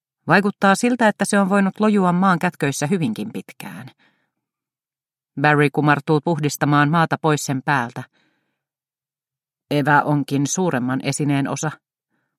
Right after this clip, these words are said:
Paljon suuremman kuin mitä hän ensin ajatteli. Joka pyyhkäisyllä paljastuu lisää metallia,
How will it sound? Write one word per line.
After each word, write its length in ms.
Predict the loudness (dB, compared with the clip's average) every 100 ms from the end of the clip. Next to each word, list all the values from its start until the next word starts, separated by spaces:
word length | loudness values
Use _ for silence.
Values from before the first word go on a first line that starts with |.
| _
Paljon 360 | 4 4 4 2
suuremman 440 | -2 0 -2 -2
kuin 180 | -2 0
mitä 200 | 0 0
hän 160 | 0 0
ensin 340 | -2 -2 -4
ajatteli. 560 | -4 -8 -14 -18 -18 -18 _ _ _ _ _ _ _ _ _ _ _ 4
Joka 260 | 4 6 6
pyyhkäisyllä 680 | 6 4 4 2 2 2 4
paljastuu 520 | 4 4 0 -2 0
lisää 320 | 0 0 0
metallia, 580 | 0 -2 -4 -4 -6